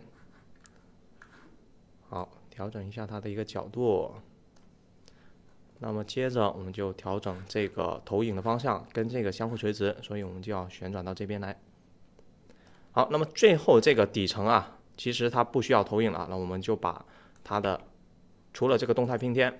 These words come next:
把这个扫光还有投影啊都可以删掉。好，那么现在我们就制作出这样的一个立体的感觉啊。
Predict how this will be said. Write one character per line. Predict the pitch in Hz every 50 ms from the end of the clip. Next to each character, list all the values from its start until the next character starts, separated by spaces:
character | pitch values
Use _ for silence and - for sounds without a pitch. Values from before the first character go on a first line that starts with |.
| - - -
把 | - 90 90
这 | 107
个 | 107
扫 | 101 - 95 92
光 | - 107 110 110 113 117 113 - - - - 101
还 | 101
有 | 98 92 90
投 | - - 98 101
影 | 101 95 - -
啊 | - 98
都 | - 104
可 | - 113
以 | 98 -
删 | - 127 123
掉。 | 131 131 - - - - - - - - - - - -
好， | - 110 - - -
那 | 127 117
么 | 113
现 | - - - - - 147 110 98 104
在 | 117 117 104 87 - 80
我 | - 95
们 | 92 87
就 | - - 98 95
制 | - 104 95
作 | 101 92
出 | 87 107 104
这 | - 117
样 | 104 92
的 | 90 90
一 | 90
个 | 95 101
立 | 98 104 98
体 | - 90
的 | 87 87
感 | 87 82 80
觉 | 82 82 92 - - - - - - - -
啊。 | - 85